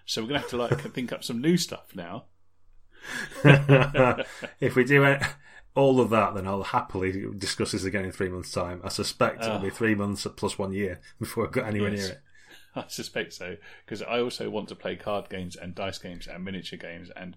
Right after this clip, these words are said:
Speaker 1: and other games and games. Oh, balls. What a time to be alive, mate, though, eh?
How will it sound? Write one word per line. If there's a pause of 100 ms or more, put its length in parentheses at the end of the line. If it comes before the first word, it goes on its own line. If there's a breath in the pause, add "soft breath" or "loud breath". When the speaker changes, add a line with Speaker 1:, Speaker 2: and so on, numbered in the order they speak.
(140)
Speaker 1:
and
other
games
and (320)
games. (460 soft breath)
Oh,
balls. (200 soft breath)
What
a
time
to
be
alive,
mate,
though,
eh?